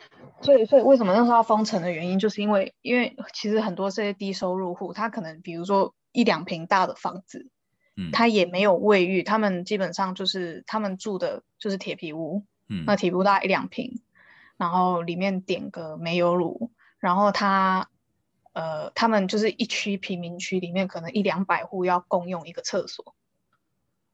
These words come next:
Speaker 2: 哦。
Speaker 1: 跟一个水龙头。
Speaker 2: 哦。
Speaker 1: 那你想在那种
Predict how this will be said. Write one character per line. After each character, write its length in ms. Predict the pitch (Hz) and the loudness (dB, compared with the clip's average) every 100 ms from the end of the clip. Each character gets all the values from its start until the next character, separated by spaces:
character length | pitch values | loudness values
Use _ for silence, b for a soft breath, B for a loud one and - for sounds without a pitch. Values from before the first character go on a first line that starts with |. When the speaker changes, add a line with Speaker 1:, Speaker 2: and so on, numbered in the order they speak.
| _ - | _ -20
Speaker 2:
哦。 300 | 147 151 - | -18 -18 -10
Speaker 1:
跟 200 | - 202 190 | 0 0 0
一 80 | |
个 100 | 185 | 0
水 200 | 170 - - | 0 -2 -4
龙 160 | 220 | -8
头。 280 | 240 - 247 _ _ _ _ _ _ - | -6 -6 -8 _ _ _ _ _ _ -14
Speaker 2:
哦。 200 | 95 - _ _ _ _ b b | -14 -14 _ _ _ _ b b
Speaker 1:
那 180 | 254 247 | 2 4
你 260 | 208 185 | 2 0
想 280 | 202 175 165 | 0 -2 0
在 180 | 233 220 | 2 2
那 160 | 226 | 2
种 340 | 208 151 - | 0 -2 -6